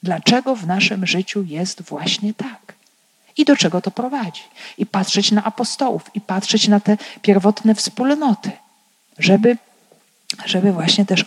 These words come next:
odkrywać, em, odkrywać właśnie, że jesteśmy zaproszeni do tej wąskiej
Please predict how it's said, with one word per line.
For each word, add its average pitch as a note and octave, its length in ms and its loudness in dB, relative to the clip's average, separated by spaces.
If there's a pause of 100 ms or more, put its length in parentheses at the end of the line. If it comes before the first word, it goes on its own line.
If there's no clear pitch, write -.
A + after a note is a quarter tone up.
odkrywać, G#3+ 1080 2 (500)
em, E3+ 680 -2
odkrywać G3 600 2
właśnie, F3 520 0
że E3+ 120 -2
jesteśmy E3+ 420 -2
zaproszeni F3 720 -2
do E3 200 -2
tej F3 220 -6
wąskiej F#3+ 640 4